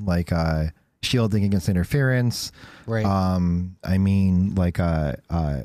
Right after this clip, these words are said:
Speaker 1: having enough channels for, for, for, for, im-, uh, like, en-, enough copper strands for higher impedance headphones, like, like, things like that matter. Uh, but getting, like, you know, like, an Audio Quest golden shielded U S B cable or,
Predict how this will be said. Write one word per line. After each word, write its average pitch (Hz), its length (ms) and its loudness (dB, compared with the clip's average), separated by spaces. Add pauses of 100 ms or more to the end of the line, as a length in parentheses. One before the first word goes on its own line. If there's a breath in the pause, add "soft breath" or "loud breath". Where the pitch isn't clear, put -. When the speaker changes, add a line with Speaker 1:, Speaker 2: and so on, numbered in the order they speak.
Speaker 1:
having 107 360 0
enough 95 200 0
channels 107 680 -2
for, 95 260 0
for, 92 260 0
for, 90 440 0
for, 92 220 -2
im-, 95 260 0
uh, 80 400 0 (520 loud breath)
like, 104 160 -2
en-, 101 120 0 (100)
enough 104 260 0
copper 104 320 -2
strands 98 380 0
for 95 140 0
higher 95 220 0
impedance 92 340 0
headphones, 110 500 0
like, 90 200 -4
like, 98 200 -4
things 151 280 0
like 104 180 -2
that 98 280 0
matter. 98 420 0 (540 loud breath)
Uh, 90 320 2
but 92 200 0
getting, 113 420 2
like, 98 360 0
you 107 60 2
know, 92 180 2
like, 90 140 2
an 95 100 2
Audio 92 460 2
Quest 92 560 -2
golden 95 500 2
shielded 92 800 0
U 101 180 2
S 95 140 -2
B 95 160 0
cable 87 640 0
or, 87 520 0